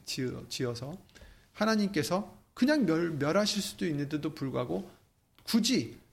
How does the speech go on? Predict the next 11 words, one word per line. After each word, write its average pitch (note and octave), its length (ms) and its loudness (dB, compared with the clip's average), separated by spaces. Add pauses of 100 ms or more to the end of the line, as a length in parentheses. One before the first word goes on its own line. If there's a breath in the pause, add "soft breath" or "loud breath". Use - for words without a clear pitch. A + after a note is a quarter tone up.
요나를 A#3 560 2
보내셔서 F#3+ 760 0 (420)
그들에게 F#3 420 2
경고를 A3 480 2
하십니다. C#3+ 300 -2
"사십 G#3 520 0
일 A3 80 2
후면 A3 500 0 (560)
이 F#3+ 240 4
성이 G3+ 340 2
무너지리라." D3+ 720 -2